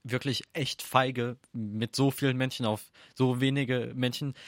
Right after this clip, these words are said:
oder besser gesagt, überhaupt auf Journalisten loszugehen. Deswegen, ich kann's nicht verstehen, grad weil ja auch morgen der internationale Tag der Pressefreiheit ist. Aber was jetzt vielleicht noch nicht alle wissen, die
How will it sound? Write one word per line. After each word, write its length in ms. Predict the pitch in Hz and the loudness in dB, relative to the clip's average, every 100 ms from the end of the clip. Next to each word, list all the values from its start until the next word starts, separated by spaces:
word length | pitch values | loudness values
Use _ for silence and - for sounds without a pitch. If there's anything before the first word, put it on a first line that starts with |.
| - 131 | -10 2
oder 80 | |
besser 320 | 147 160 160 135 | 4 6 4 2
gesagt, 300 | 131 139 143 | 4 2 2
überhaupt 480 | 139 127 175 180 - | 0 2 2 0 -2
auf 400 | 123 113 - 120 | 0 0 -2 -12
Journalisten 800 | - 117 110 117 - - 110 104 - | 0 2 2 0 -4 -4 -4 -6 -12
loszugehen. 920 | 104 110 113 110 - 120 120 123 143 143 _ - | -6 0 0 0 -2 0 2 2 0 -8 _ -8
Deswegen, 400 | 113 135 151 139 | -2 2 0 -2
ich 140 | - - | -6 -2
kann's 240 | 143 143 | -2 -2
nicht 140 | 151 - | -6 -4
verstehen, 500 | 117 - 123 131 - _ _ - | -4 -2 -2 -2 -8 _ _ -4
grad 240 | 120 123 | 0 2
weil 120 | 131 | 2
ja 80 | 127 | 2
auch 180 | 131 123 | 2 0
morgen 320 | 123 120 135 | 2 2 2
der 280 | 123 120 117 | 2 2 2
internationale 760 | 139 131 123 117 127 110 110 107 | -2 -2 -2 -2 -2 -2 -2 -4
Tag 240 | - 110 | -4 -4
der 240 | 110 98 92 _ _ | -2 -2 -4 _ _
Pressefreiheit 640 | - 95 101 98 95 104 131 | -8 -6 -4 -2 0 -2 0
ist. 320 | 143 160 - - | -2 -2 -10 0
Aber 420 | 143 170 185 170 | 4 4 4 2
was 220 | - 139 - | 2 2 4
jetzt 280 | 143 - | 2 0
vielleicht 300 | - 143 156 | 0 2 2
noch 60 | 151 | 0
nicht 220 | 165 - | -4 -2
alle 280 | 156 175 151 | 2 2 2
wissen, 360 | 165 - 170 139 | 0 0 -2 0
die 420 | 151 139 131 | 2 4 2